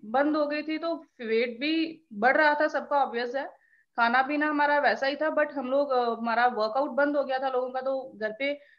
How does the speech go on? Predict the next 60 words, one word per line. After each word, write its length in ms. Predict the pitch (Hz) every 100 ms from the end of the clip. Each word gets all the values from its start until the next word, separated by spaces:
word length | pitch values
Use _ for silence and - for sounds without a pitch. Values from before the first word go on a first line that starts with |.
| _
उनका 440 | 302 320 320 381 415
जो, 300 | 359 392 349
जो 240 | 269 349
था 220 | 349 349
कि 100 | 349
हम 240 | 392 339 285
लोग 260 | 359 349
घर 140 | 247 247
से 240 | 247 370
रहते 380 | 359 269 - 320
हुए 280 | 311 285 339
अपना 300 | - 277 330
weight 440 | 233 226 320 359
तो 80 | 370
कम 160 | 359 294
से 120 | 320
कम 120 | 311
manage 320 | 277 202 214
करें, 280 | - 185 196 - _ -
तो 60 |
हमारा 240 | 370 392 415
wellness 400 | 294 269 302 349
का 100 | 415
काम 280 | 403 320 320
था, 100 | 370
वो 180 | 330
बहुत, 340 | 330 254 262 320
बहुत 300 | 240 262 302
ज्यादा 240 | 294 285
आगे 180 | 262 277
गया 180 | 277 349
कोविड 420 | 349 277 240 214
में 80 | 170
ही, 180 | 160 - _ _ -
और 180 | 285 339
हमारा 300 | 320 320 339
business 360 | 254 247 285
को 120 | 294
बहुत 280 | 311 294 311
ग्रो 220 | 254 240
मिला। 320 | 247 202 196 -
Even 280 | 226 254
चलो 220 | 269 277 285
हमने 260 | 262 254
तो 260 | 269 294 285
ट्वेल्व 240 | 285 247
परसेंट 320 | 247 277 285
किया, 120 | 277 302
बहुत 340 | 233 247 277
से 80 | 311
लोग 240 | 285 285
इसमें, 320 | 277 277 277
अ, 140 | 233 226
जो 180 | 233 247
गोल्ड 240 | 240 277
director 360 | 269 254 254 269
बने, 260 | 247 247
अ, 440 | 262 - 220 214 220
even, 220 | 240 240
अ, 120 | 233